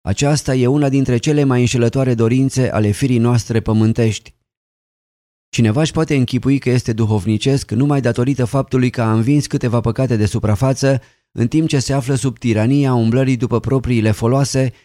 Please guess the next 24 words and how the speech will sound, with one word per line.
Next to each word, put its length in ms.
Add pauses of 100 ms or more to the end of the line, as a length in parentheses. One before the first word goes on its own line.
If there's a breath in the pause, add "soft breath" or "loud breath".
(160 soft breath)
care 200
îi 80
controlează 680
toate 300
deciziile 680
și 120
acțiunile. 760 (520)
Așa 300
este 320
înșelăciunea 560
lui 120
Satan 480 (220 loud breath)
când 200
vine 280
ca 140
slujitor 480
al 140
neprihănirii. 840 (320 soft breath)
Așa 280
este 340
taina 380
fără 240
de 120
legii. 460